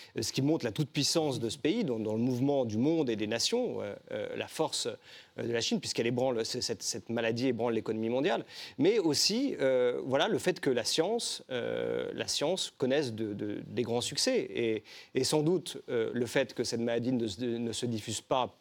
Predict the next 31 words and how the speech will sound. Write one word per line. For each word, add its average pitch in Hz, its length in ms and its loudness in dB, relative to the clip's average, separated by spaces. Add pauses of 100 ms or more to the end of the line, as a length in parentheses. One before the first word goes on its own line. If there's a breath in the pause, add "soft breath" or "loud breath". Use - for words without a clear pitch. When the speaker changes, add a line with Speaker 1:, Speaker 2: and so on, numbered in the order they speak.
Speaker 2:
plus 135 260 -2
que 127 100 -2
cela, 123 380 0 (520 loud breath)
euh, 113 540 -4
à 127 80 -2
mon 117 100 -2
avis, 120 160 0
c'est - 140 -4
tout 107 120 -10
à 123 80 2
fait 120 140 0
révélateur 113 720 0
de, 113 300 -2
de, 110 300 -4
de 110 120 -6
l'époque, 147 560 -2 (120)
euh, 110 520 -6
de, 107 140 -4 (100)
d'une 117 140 0
époque 151 240 2
sous - 140 -2
l'emprise 135 400 0
de 120 80 2
la 117 80 2
science. - 420 -6 (560 soft breath)
Speaker 1:
Jacques 175 260 2
Bertrand, 175 540 -2
votre 170 300 -2
image 151 280 -2
à 147 120 2
vous, 160 400 2